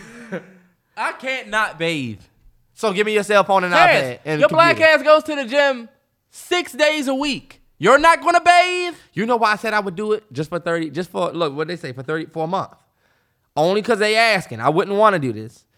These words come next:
Speaker 1: But the reason why I wouldn't do it, I mean, I would do it is because, look, we see all these people talk about how they don't bathe already. You see that white girl came out and said she only bathe once a week? She only uses soap, I think, on her. "I only use soap on my body once a week." It's like,
Speaker 2: Wild as
Speaker 1: whoa.
Speaker 2: you wild as shit.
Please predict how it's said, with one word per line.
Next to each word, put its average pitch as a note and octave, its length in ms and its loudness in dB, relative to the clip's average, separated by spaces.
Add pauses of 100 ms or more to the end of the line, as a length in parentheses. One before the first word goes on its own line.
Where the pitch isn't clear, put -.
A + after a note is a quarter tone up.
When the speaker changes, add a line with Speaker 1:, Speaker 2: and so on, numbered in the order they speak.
(200)
Speaker 1:
But B2 120 -8
the B2+ 80 -6
reason F3 340 -4
why F3+ 100 2
I E3+ 80 2
wouldn't C#3+ 300 -4
do D#3+ 220 -6
it, B2+ 200 -10
I C#3 80 -4
mean, C3+ 100 -4
I C3 60 -2
would B2 160 -6
do F3 180 -6
it C#3+ 60 -4
is B2 120 -6
because, A#2+ 520 -4 (320)
look, E3 180 -6
we D#4 120 -12
see C#4 160 -12
all A#3+ 160 -4
these A3 100 -12
people G3+ 240 -12
talk G3+ 180 -6
about F#3 200 -6
how F3 120 0
they E3+ 60 -4
don't F#3 220 -4
bathe F3+ 300 -2
already. F3 320 0
You G3+ 80 -10
see A3 120 -10
that G#3 180 -4
white G3+ 200 -6
girl G3+ 160 -6
came G3+ 240 -14
out F#3+ 80 -8
and F3+ 80 -12
said G3 180 -8
she G#3+ 140 -10
only F3+ 180 -8
bathe E3+ 420 -6
once F3+ 360 -6
a E3 80 -4
week? D3 420 -12 (300)
She - 100 -4
only G3+ 160 -2
uses E3+ 420 -6
soap, F#3 300 -2
I D3 80 -4
think, C3+ 240 -14
on C3+ 100 -8
her. C#3+ 160 -10
"I D3 60 -4
only F#3+ 240 -8
use E3 220 -10
soap E3+ 160 -6
on E3 80 -12
my D#3+ 120 -4
body C#3+ 560 -4
once C3 340 -6
a B2 40 -10
week." G#2+ 380 -16 (640)
It's D3+ 220 -14
like, F#2 240 -14 (160)
Speaker 2:
Wild A#2 240 -8
as F3 400 0
Speaker 1:
whoa. C3+ 40 -8
Speaker 2:
you C#3 60 -10
wild C#3 360 -4
as C3+ 80 -12
shit. A2+ 300 -16